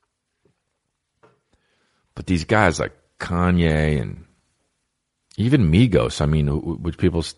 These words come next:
they love the music. It's just like, but they're, it's about him buying, you know, they, "Oh, Migos bought this chain. Migos did that," or fucking Quavo is breaking up with the girl, or, by the way,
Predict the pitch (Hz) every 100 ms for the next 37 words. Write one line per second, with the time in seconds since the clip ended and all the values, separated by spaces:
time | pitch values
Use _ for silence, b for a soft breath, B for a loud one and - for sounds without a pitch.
0 | - - 82 82 90 82 78 95 95 71
1 | 67 71 - 78 - 73 87 104 104 95
2 | - 104 113 101 - b b b b b
3 | b _ _ _ _ _ _ _ - 107
4 | 104 98 107 110 58 - - - 67 -
5 | - 101 104 101 101 - 92 104 87 82
6 | 107 113 - 110 - 110 - - 123 110
7 | 90 87 101 98 - 101 95 110 95 85
8 | - 98 90 85 - 90 101 107 107 104
9 | 82 101 104 107 107 107 92 90 107 117
10 | 92 87 82 85 b b b b b b
11 | - 139 110 101